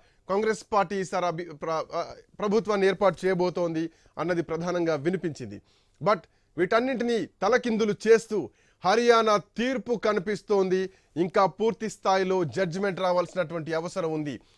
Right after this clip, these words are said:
ఇప్పుడు ఈ క్షణం నలభై ఎనిమిది స్థానాల్లో బీజేపీ లీడ్ కనిపిస్తోంది. కాంగ్రెస్ పార్టీ ముప్పై ఆరు స్థానాల్లో కనిపిస్తోంది. ఐఎన్ఎల్డీ ఒక్క స్థానంలో ఉంది,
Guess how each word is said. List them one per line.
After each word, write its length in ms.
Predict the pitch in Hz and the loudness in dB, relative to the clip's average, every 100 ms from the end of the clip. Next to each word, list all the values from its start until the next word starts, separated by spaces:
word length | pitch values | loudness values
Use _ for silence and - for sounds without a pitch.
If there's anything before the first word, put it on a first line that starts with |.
| _ 139 | _ -6
ఇప్పుడు 480 | 175 202 214 208 - | -4 0 2 2 0
ఈ 160 | 175 226 | -2 -2
క్షణం 480 | - 208 196 196 202 _ _ _ | -2 -2 0 -2 -6 _ _ _
నలభై 260 | 147 208 214 | 0 4 6
ఎనిమిది 220 | 214 208 | 6 4
స్థానాల్లో 440 | - 196 190 185 180 | 0 0 2 0 -2
బీజేపీ 600 | 139 226 175 202 196 185 | -2 -2 2 0 0 0
లీడ్ 280 | 165 185 175 | 2 2 2
కనిపిస్తోంది. 720 | 165 160 156 165 156 147 143 _ _ _ - | -2 -4 -6 -4 -2 -4 -6 _ _ _ 0
కాంగ్రెస్ 380 | 220 226 214 - 220 | 2 4 2 0 2
పార్టీ 400 | 226 220 156 92 _ _ 143 | 2 2 -4 -6 _ _ -8
ముప్పై 360 | 175 226 196 | -4 0 4
ఆరు 200 | 190 202 | 4 4
స్థానాల్లో 520 | 196 - 185 180 170 | 2 0 2 2 0
కనిపిస్తోంది. 720 | 151 151 143 139 147 135 131 131 _ _ - | -2 -4 -6 -8 -8 -6 -8 -12 _ _ 2
ఐఎన్ఎల్డీ 600 | 190 226 208 185 190 131 _ - | 6 6 6 2 0 -2 _ -4
ఒక్క 240 | 165 220 | 0 0
స్థానంలో 520 | 202 208 185 180 170 | 0 2 2 2 0
ఉంది, 280 | 160 156 156 | -2 -2 -4